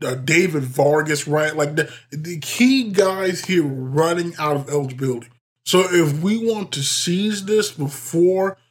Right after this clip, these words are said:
maybe there's that down year where we don't have a lot of experience, it's got to be now. Like, it has to be now. And obviously, in order for that to happen,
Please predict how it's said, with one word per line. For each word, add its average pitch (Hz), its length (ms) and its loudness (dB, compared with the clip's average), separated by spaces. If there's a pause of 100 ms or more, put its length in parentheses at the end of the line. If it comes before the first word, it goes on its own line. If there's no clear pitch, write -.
(200)
maybe 165 320 2
there's 175 240 2
that 156 260 2
down 147 320 0
year 170 160 4
where 147 140 0
we 139 120 -2
don't 143 220 -2
have 147 240 -2
a 131 40 0
lot 139 340 0
of 127 180 -4
experience, 180 640 0 (580)
it's 156 220 0
got 135 640 -4
to 180 140 -4
be 156 440 -4 (160)
now. 131 380 -4 (340)
Like, 135 220 -4 (100)
it 127 260 -6 (120)
has 185 560 -2 (580)
to 127 140 -4
be 180 640 -2 (500)
now. 135 420 -2 (320)
And 139 120 0
obviously, 180 1080 0
in 143 220 -4
order 170 220 2
for 175 60 0
that 165 180 0
to 151 80 -2
happen, 147 580 -4